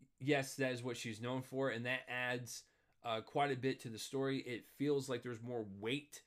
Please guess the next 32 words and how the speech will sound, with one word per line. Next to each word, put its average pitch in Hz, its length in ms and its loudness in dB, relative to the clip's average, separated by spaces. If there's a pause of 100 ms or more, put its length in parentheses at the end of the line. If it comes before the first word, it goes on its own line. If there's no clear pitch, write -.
(280)
to 143 100 0
the 139 100 2
story 143 380 4
being 127 360 -2
on 131 160 -2
these 123 220 -2
locations 123 800 -4
and 104 220 -2
really 139 260 2
feeling 127 340 -2
the 107 120 -4 (140)
vastness 120 760 0 (340)
throughout 127 340 2
time 147 540 -2
and, 95 160 -4 (100)
and 101 160 -10
history 143 580 0
and 110 120 -2 (320)
these 113 160 -4
characters 147 420 0
going 123 220 -2
from 110 180 -6
one 127 180 -2
location 131 440 -4
to - 60 -8
the 113 140 0
other. 131 300 4
Like, 113 160 -4
you 143 120 0
feel 190 400 4
the 131 160 -2
scope - 640 0